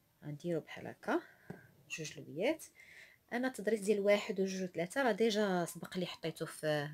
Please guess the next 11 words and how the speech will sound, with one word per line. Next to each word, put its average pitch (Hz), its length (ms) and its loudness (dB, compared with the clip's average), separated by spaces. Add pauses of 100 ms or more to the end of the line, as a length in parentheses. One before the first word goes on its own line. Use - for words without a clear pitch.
في - 60 -12
القناة 165 340 -2
ديالي 147 360 -2
في 180 100 -10
فيديوهاتي 151 460 -6
الاولى 143 380 0 (500)
وبشكل 160 380 0
اخر. 143 480 -2 (1080)
ملي 214 180 2
غنديرو 214 440 8
البنات 190 420 2